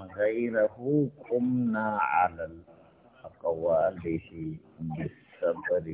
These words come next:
والميزان. إن وافقت قول الرسول وحكمه فعلى الرؤوس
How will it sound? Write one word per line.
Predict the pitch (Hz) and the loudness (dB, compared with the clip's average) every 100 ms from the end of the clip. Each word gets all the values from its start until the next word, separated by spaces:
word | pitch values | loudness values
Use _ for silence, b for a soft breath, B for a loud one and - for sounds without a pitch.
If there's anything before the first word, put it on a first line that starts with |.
| 82 | -6
والميزان. | 80 80 80 76 - - 76 76 78 80 80 - 80 80 82 78 78 - _ _ _ _ _ _ b b b b b _ _ | -6 -6 -8 -18 -20 -18 -10 -8 -6 -8 -10 -6 -4 -2 -4 -8 -14 -16 _ _ _ _ _ _ b b b b b _ _
إن | - 160 165 | 2 4 6
وافقت | 156 156 160 156 156 147 147 139 - 120 110 - - _ - | 6 6 6 6 4 4 4 4 4 2 2 0 -16 _ -2
قول | 110 113 147 143 147 | 2 4 4 4 6
الرسول | 151 156 151 139 131 - 151 151 156 143 139 | 6 4 6 6 4 0 2 4 4 4 4
وحكمه | 127 117 113 117 143 - 120 107 107 110 - 107 110 B B B _ - | 6 6 4 4 2 2 0 2 2 2 -2 -4 -4 B B B _ -4
فعلى | 90 82 - 71 82 82 | 2 2 2 0 2 2
الرؤوس | 85 87 85 85 80 - - 104 110 113 - 85 - | 0 -2 -2 0 0 -2 -6 -4 -4 -6 -14 -20 -12